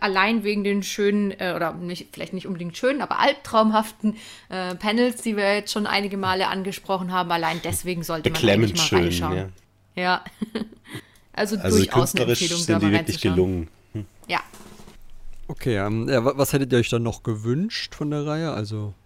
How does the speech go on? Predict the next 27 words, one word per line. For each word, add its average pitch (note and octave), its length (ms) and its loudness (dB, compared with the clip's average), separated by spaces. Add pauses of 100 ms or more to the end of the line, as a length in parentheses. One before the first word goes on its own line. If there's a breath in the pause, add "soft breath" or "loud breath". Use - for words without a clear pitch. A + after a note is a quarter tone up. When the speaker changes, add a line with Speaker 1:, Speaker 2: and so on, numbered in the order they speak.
(440 soft breath)
Speaker 3:
wir A2+ 100 0
haben G#2+ 100 -2
schon A2+ 240 -2
mit A2 180 -6
Markion G#2+ 500 0
das A#2 140 -6
grob - 280 -2
angesprochen. B2 680 -2
Gut, A2+ 200 -2
das G#2+ 180 -6
hat G#2+ 120 -6
sich - 140 -12
ja G#2+ 80 -4
dann G#2 240 -8
groß, G#2 360 -4
äh, G#2+ 200 -2
schnell G#2+ 240 -2
erledigt, G#2+ 480 -4
hat, A2 160 -4
hat G#2+ 120 -6
er G#2+ 100 -2
auch G#2+ 120 -6
gesagt. A#2+ 400 -6 (500 soft breath)
Ähm, G#2+ 240 0
ansonsten A2+ 680 -2 (180)
noch C3+ 480 -8
Punkte? C3+ 340 -2